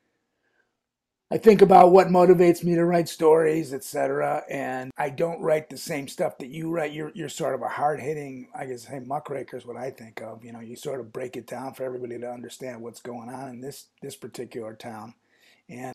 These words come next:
I've always appreciated that because I just get angry and write a,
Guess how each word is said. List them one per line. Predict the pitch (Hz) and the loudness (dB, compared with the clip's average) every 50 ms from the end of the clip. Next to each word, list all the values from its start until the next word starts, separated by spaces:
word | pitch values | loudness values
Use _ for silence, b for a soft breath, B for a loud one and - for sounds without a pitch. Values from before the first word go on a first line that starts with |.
| _ - | _ -14
I've | - 127 - 139 | -12 -10 -6 -6
always | 139 151 139 147 151 | -4 -4 -4 -6 -8
appreciated | 127 - 143 147 143 - - 139 131 123 120 110 | -10 -10 -10 -10 -10 -8 -6 -6 -6 -6 -8 -10
that | 123 123 117 117 - | -10 -8 -8 -8 -10
because | - 120 - 120 117 110 - - _ _ _ _ _ _ _ _ _ _ _ _ _ - | -12 -16 -16 -16 -16 -16 -18 -20 _ _ _ _ _ _ _ _ _ _ _ _ _ -14
I | 135 160 | -12 -12
just | 143 147 - - | -12 -12 -12 -10
get | 143 139 | -8 -6
angry | 131 131 135 139 139 135 | -6 -6 -8 -8 -8 -8
and | 127 123 123 | -8 -8 -6
write | 131 135 135 | -6 -4 -4
a, | 131 120 123 | -4 -6 -8